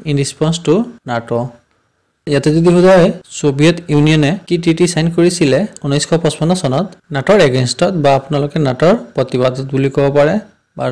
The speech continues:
নাটোৰ পচ-, response কৰাৰ কাৰণে ছোভিয়েট ইউনিয়নে কি treaty চাইন কৰিছিলে, সেইটো আছিলে option A, মাৰ্চো Pact। ঊনৈছশ পঁচপন্ন চনত ছোভিয়েট ইউনিয়নে মাৰ্চো Pact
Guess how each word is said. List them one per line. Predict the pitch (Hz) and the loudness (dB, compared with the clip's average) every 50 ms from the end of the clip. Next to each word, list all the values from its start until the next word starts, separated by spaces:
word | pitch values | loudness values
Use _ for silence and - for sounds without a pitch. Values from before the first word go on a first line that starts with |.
| 127 131 | -4 -4
নাটোৰ | 127 123 135 147 147 - | -4 -2 -2 -2 0 0
পচ-, | 143 127 - - _ - | -2 -2 -4 -8 _ -8
response | 143 135 - - 143 131 - - | -8 -8 -6 -6 -6 -4 -2 -2
কৰাৰ | 135 131 131 127 | 0 0 0 0
কাৰণে | 135 135 135 151 170 202 - - - _ - - | 0 0 0 0 -2 -4 -6 -10 -16 _ -12 -6
ছোভিয়েট | - 147 135 131 139 156 156 160 | -4 -2 0 2 2 2 2 2
ইউনিয়নে | 147 147 147 143 147 143 139 - | 2 2 2 2 0 -2 -2 -2
কি | 147 143 139 - - - _ _ _ _ _ _ _ _ | 0 0 0 -2 -4 -8 _ _ _ _ _ _ _ _
treaty | - 151 143 147 147 - | -10 -6 -4 -4 -4 -2
চাইন | 156 143 151 147 | 0 0 0 2
কৰিছিলে, | 160 156 156 156 175 165 185 208 180 | 2 2 2 2 2 2 2 2 0
সেইটো | 147 127 - 139 127 | 0 -2 0 0 0
আছিলে | 131 - - 147 160 202 220 - - _ _ _ _ _ - - | 0 0 -2 0 0 0 -2 -4 -10 _ _ _ _ _ -14 -14
option | 123 - - 147 143 131 131 143 | -14 -6 -4 -4 -2 0 0 0
A, | 165 208 226 - - _ _ - 139 127 | 0 0 0 -4 -12 _ _ -10 -6 -4
মাৰ্চো | 127 127 123 - 165 165 - 131 | -4 -4 -4 -4 -4 -2 0 2
Pact। | 117 113 117 - - - - _ _ _ _ _ _ _ _ _ 156 | 0 0 0 -6 -16 -18 -18 _ _ _ _ _ _ _ _ _ -4
ঊনৈছশ | 147 147 143 - - 160 165 | -2 -2 -2 -2 -2 -2 0
পঁচপন্ন | - 143 - - 151 147 151 151 - | 0 -2 -2 -2 0 0 0 0 0
চনত | 151 143 151 196 - - - - _ _ _ - - | 0 0 0 0 -2 -4 -10 -20 _ _ _ -18 -10
ছোভিয়েট | - 151 135 135 147 147 - 143 | -8 -4 -2 -2 -2 0 0 -2
ইউনিয়নে | 139 139 139 139 147 175 214 220 - - _ _ _ _ _ _ _ _ _ - | -2 0 0 0 0 0 -2 -2 -6 -12 _ _ _ _ _ _ _ _ _ -10
মাৰ্চো | 135 131 131 135 - - 165 165 | -6 -6 -6 -6 -6 -6 -4 -2
Pact | 147 139 143 | -2 -2 0